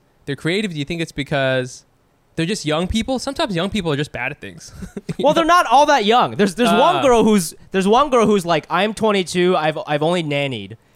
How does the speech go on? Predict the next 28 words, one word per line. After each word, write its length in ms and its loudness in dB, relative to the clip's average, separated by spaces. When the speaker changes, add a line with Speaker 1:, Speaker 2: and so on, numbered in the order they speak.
Speaker 2:
This 120 -4
is 40 -12
my 120 0
first 300 -6
job." 300 -2
Speaker 1:
There 120 0
you 40 -2
Speaker 2:
She's 160 0
Speaker 1:
go. 60 4
Speaker 2:
also 300 0
an, 80 -4
she's 220 -6
also 280 0
an 80 -2
Instagram 480 -6
star. 480 0
So 340 0
her, 380 4
like, 340 2
I 100 -2
guess 220 -4
I 140 -2
kind 540 -6
of 220 -4
understand, 600 -4
like, 300 -4
you 220 -4
know, 460 0